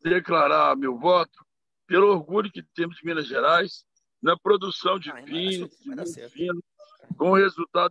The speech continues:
Speaker 1: que teve. Mas eu queria, nessa declaração de voto, é, também enaltecer o trabalho que foi feito pela Embrapa, a, e também pela, pelos órgãos mineiros, que desenvolveram uma técnica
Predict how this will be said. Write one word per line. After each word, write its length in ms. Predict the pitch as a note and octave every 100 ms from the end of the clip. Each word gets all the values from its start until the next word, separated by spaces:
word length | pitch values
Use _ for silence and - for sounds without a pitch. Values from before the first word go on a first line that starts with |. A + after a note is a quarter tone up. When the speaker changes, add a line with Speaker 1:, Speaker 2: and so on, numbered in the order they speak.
| -
Speaker 1:
que 100 | E3+
teve. 280 | - D#3 - - _ _ _ _
Mas 220 | - G3 F#3+
eu 120 | A#3+
queria, 300 | C#4+ A#3 A3+
nessa 320 | G#3+ G#3+ F#3+
declaração 540 | F3+ E3 E3+ D#3 D#3+
de 100 | C#3+
voto, 320 | A#2+ E3+ F#3 - _ _ _ _ _ _ -
é, 160 | E3+
também 380 | F#3 G#3 G3 G#3+
enaltecer 680 | A3+ A3+ G#3+ F#3 D#3 - G3
o 60 | G3+
trabalho 560 | - G3+ F#3 F#3 G3
que 60 | -
foi 140 | F#3 E3+
feito 300 | F#3 F#3 -
pela 180 | F#3+ G3+
Embrapa, 720 | F#3+ D#3 F3 F3+ - G#2 - _ _ _ _ _ _
a, 540 | - D#3+ E3+ C#3+ A#2 - - _ _
e 100 | E3
também 460 | F3 G#3 - F3 G#3
pela, 240 | G3+ G#3
pelos 320 | G3+ G3 G3 - - D#3
órgãos 360 | G#3 G#3 G3+ F#3+
mineiros, 720 | A3 F#3 F#3+ F3+ B2 - _ _ _ _ _ _
que 120 | G#3+
desenvolveram 680 | G#3 A3 A#3 A#3 F#3+ G#3 G#3
uma 180 | F#3 D3+ -
técnica 720 | F#3+ F#3+ F#3 F#3 F#3 G3